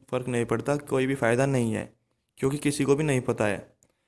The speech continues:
मैं, जो मेरे पास डेटा था, जो मैंने डेटा कलेक्ट किया था, उसके हिसाब से मैंने भी एक्सपेक्टेड कट ऑफ बताई है।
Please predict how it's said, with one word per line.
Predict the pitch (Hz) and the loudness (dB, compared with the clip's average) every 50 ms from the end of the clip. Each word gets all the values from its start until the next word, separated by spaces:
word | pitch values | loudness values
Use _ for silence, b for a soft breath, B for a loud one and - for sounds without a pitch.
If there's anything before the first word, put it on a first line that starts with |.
| _ _ - - | _ _ -10 -4
मैं, | 123 127 131 139 139 127 | -2 0 0 0 0 0
जो | 123 131 131 | 0 0 2
मेरे | 131 131 127 | 2 2 0
पास | 127 - 123 131 131 | 2 2 2 0 2
डेटा | 113 120 117 117 127 123 | 2 0 2 2 2 2
था, | - 131 131 135 | 2 2 2 2
जो | 127 123 123 | 2 0 -2
मैंने | 123 123 120 127 127 | -2 -2 -2 -2 0
डेटा | 120 120 117 113 113 | 2 2 2 2 0
कलेक्ट | 113 - 117 113 113 113 - | 0 2 2 2 2 0 -4
किया | - - 120 120 117 | -4 0 2 2 2
था, | - 131 135 | 2 2 0
उसके | - - 127 - - 131 | 0 -2 -4 -2 0 -2
हिसाब | 127 120 117 117 | 0 2 2 0
से | - 131 | 0 0
मैंने | 127 123 123 123 | -2 0 0 2
भी | 123 127 | 2 2
एक्सपेक्टेड | 123 - - - 117 - 123 117 - | 0 0 0 -4 -2 -2 -2 -2 -2
कट | - 120 - | -4 -2 0
ऑफ | 117 - | 0 0
बताई | - 104 110 110 117 117 113 | 0 0 0 0 0 0 0
है। | 120 131 147 160 | 0 0 0 -2